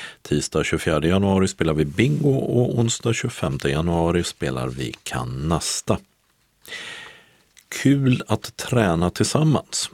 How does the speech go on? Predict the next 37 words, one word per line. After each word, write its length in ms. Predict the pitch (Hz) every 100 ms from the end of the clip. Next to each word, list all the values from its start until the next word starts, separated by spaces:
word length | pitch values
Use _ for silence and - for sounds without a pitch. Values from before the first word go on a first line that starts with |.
| -
Under 240 | 95 95 110
hösten 440 | 147 143 - 123
har 260 | 113 113 107
fem 360 | - 123 120
damer 440 | 117 90 78 87 90
från 260 | - 92
S 180 | 87 -
R 80 | 90
F 180 | 90 -
Malmö 520 | 107 98 80 104 120
tränat 520 | - 135 104 76 78
tillsammans 640 | 120 - 80 101 113 -
i 40 | 87
Hisos 520 | - 120 - 127 -
regi 500 | - 120 - 90 110 - - -
på 360 | - 123 123 123
Roslins 600 | 123 - 71 69 82 -
väg 340 | 67 65 71
nio. 460 | 80 87 73 87 - _ - - - -
De 240 | - 69 69
har 120 | 71
förenat 640 | - 78 76 76 78 -
nöjet 380 | 90 76 69 -
att 120 | 71
träffas 680 | - 104 - - 165 - -
med 240 | 135 151
nyttan 720 | 151 131 - 123 123 120 120
av 320 | 110 104 117
att 140 | 123 123
röra 420 | 123 113 76 110
på 240 | - 80
sig 200 | 87 95
med 220 | 120 139 131
hjälp 200 | 123 123
av 120 | 117
olika 320 | 65 - -
motionsredskap. 1300 | 69 - 78 73 62 - - 69 62 - - 101